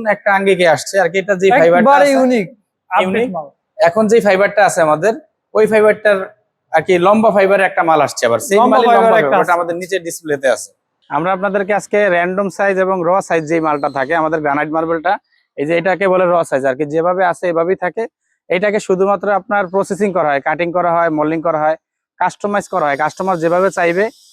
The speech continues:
Speaker 1: ওই সাইজ অনুযায়ী আমরা কেটে দিব। ওইটা, এখানে শুধু আমাদের গোডাউনটায় আছে হচ্ছে আপনার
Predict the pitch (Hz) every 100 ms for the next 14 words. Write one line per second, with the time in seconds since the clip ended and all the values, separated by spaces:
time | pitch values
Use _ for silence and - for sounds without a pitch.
0 | _ _ 208 220 - 185 190 202 208 208
1 | 190 185 214 180 143 160 196 196 214 214
2 | 202 180 208 190 196 190 190 190 175 185
3 | 190 190 185 208 190 - 196 165 185 180